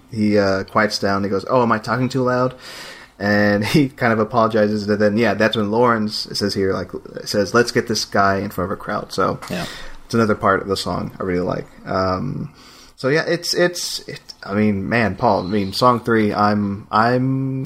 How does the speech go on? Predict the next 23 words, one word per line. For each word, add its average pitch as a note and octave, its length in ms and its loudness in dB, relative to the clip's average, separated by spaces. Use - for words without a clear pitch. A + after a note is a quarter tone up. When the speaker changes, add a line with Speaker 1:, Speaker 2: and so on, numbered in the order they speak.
Speaker 1:
in C3 160 0
love, D#3+ 300 4
I G3 80 -4
guess F#3 180 -4
you G3+ 60 -8
could F#3+ 120 -6
say, - 160 0
with, F#3+ 540 0
<laughs> - 0 -
with F#3+ 180 2
Hamilton F3+ 380 0
so G3 160 2
far. G#3 300 2
Speaker 2:
Yes. - 520 0
Speaker 1:
Um, B2 760 2
Speaker 2:
Awesome. - 380 2
Speaker 1:
<laughs> - 40 0
I, A2 380 2
I, A2+ 420 2
I'm, A#2+ 260 -2
I'm A#2 140 0
a A#2 60 2
fan B2 580 0